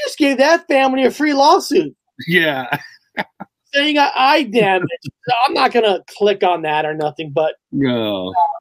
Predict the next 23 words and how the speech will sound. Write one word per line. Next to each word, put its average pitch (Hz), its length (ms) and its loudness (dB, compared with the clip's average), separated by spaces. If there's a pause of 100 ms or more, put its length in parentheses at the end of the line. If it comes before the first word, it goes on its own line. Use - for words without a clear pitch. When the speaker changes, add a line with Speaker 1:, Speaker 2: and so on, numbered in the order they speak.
(580)
Speaker 1:
you 262 80 4
Speaker 2:
That's 247 200 4
Speaker 1:
know, 190 60 4 (300)
Speaker 2:
hilarious. 156 300 -4
Speaker 1:
there's 165 120 -4
gotta 784 160 2 (140)
be 392 60 0
a 175 40 -4
reason. 143 520 -6 (360)
Speaker 2:
Look 180 140 2
at 233 60 2
that 156 200 0
traffic, 202 400 -4
though. 143 160 0
They're 160 100 0
all 180 160 0
rushing 180 400 -2
away 185 300 0
from 160 180 -2
the 139 80 0
tidal 180 460 0
wave. 156 180 -2 (360)
<laughs> - 480 -10